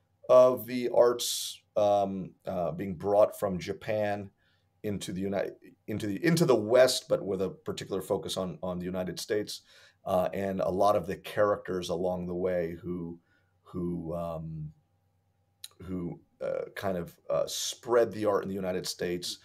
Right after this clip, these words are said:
and their unique visions, 'cause it was, uh, very much like America, a melting pot. It wasn't one unified vision the entire time. And we, we talk about how the art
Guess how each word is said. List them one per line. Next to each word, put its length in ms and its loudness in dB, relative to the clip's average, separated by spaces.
and 200 0
their 160 4
unique 380 0
visions, 420 -2
'cause 160 -8
it 80 -4
was, 480 0
uh, 340 0
very 280 -2
much 540 -6
like 200 -2
America, 360 -2
a 40 0
melting 420 -2
pot. 360 -2
It 180 -2
wasn't 300 -2
one 240 -2
unified 800 -2
vision 340 -2
the 80 -4
entire 360 -2
time. 320 -4
And 120 -6
we, 300 -6
we 100 -8
talk 260 0
about 140 0
how 100 0
the 120 -2
art 240 -2